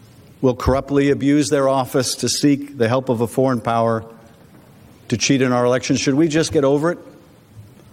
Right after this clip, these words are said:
Is that what we've come to? I hope and pray that the answer is no.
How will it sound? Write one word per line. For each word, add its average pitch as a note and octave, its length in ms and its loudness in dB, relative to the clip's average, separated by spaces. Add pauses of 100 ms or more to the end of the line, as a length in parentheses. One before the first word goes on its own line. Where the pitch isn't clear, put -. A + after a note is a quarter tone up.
(960)
Is A#2+ 140 2
that C3+ 180 -2
what D#3 140 0
we've C#3 180 2
come D3+ 220 0
to? E3+ 300 -2 (2000)
I C#3+ 140 2
hope F3+ 200 0
and B2 120 0
pray D#3+ 240 2
that C3+ 140 0
the B2+ 160 -2
answer C3 320 -2
is G#2+ 100 -2
no. A#2 420 0